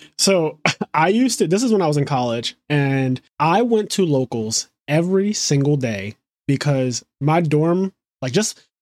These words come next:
living on cam-, I lived on campus, and my dorm was so boring 'cause I didn't really have friends at, in college like that. Like, I had friends, but they were the kind of friends that don't play Yu-Gi-Oh! They weren't nerds,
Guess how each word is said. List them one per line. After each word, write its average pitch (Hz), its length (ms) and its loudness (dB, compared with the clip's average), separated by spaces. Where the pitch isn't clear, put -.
living 233 300 2
on 190 100 2
cam-, 156 180 -4
I 156 60 0
lived 214 140 2
on 202 100 0
campus, 117 380 -4
and 143 140 0
my 170 120 2
dorm 170 300 2
was 147 180 0
so 160 220 2
boring 156 540 0
'cause 147 100 -2
I 151 60 0
didn't 247 100 2
really 285 140 0
have 226 180 -2
friends 156 460 0
at, 135 200 -6
in 131 140 -4
college 139 360 0
like 202 180 -2
that. 226 280 0
Like, 196 80 2
I 226 60 2
had 247 220 0
friends, 147 460 -2
but 165 100 0
they 202 140 4
were 240 140 4
the 240 60 0
kind 220 180 0
of 175 100 -2
friends 185 200 0
that 143 120 0
don't 160 200 0
play 190 120 -2
Yu-Gi-Oh! 175 360 0
They 156 120 -2
weren't 147 320 0
nerds, 156 400 -2